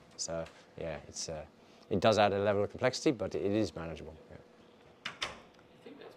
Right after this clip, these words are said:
Speaker 2: bleeding through into doing identity in corporate, 'cause we do corporate identity terribly.
Speaker 1: Yeah.
Speaker 2: <laughs> But this kind of environment really forces you to do your identity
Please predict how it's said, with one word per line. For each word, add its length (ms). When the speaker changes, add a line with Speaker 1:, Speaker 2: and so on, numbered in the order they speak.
Speaker 2:
bleeding 280
through 220
into 260
doing 340
identity 760
in 80
corporate, 400
'cause 160
we 100
do 160
corporate 280
identity 480
terribly. 400
Speaker 1:
Yeah. 200
Speaker 2:
<laughs> 1040
But 260
this 200
kind 280
of 60
environment 600
really 220
forces 520
you 80
to 100
do 120
your 200
identity 400